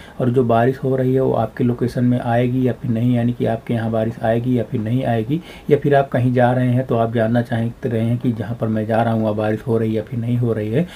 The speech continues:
तो उसको आप राडार से खुद देख सकते हैं कि उस, वहाँ पर बारिश हो रही है या फिर नहीं हो रही है।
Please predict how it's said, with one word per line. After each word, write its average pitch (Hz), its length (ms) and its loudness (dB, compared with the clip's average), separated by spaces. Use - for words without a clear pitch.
तो - 60 0
उसको 127 200 2
आप 131 200 4
राडार 117 380 2
से 127 140 -6
खुद 127 240 -2
देख 120 300 0
सकते 117 280 -4
हैं 117 140 0
कि 123 160 -6
उस, 117 180 -6
वहाँ 113 260 -2
पर 113 120 -4
बारिश 110 300 0
हो 113 200 -4
रही 110 140 -2
है 117 60 0
या 120 100 0
फिर 156 160 -4
नहीं 107 220 0
हो 107 120 0
रही 110 240 -4
है। 110 160 0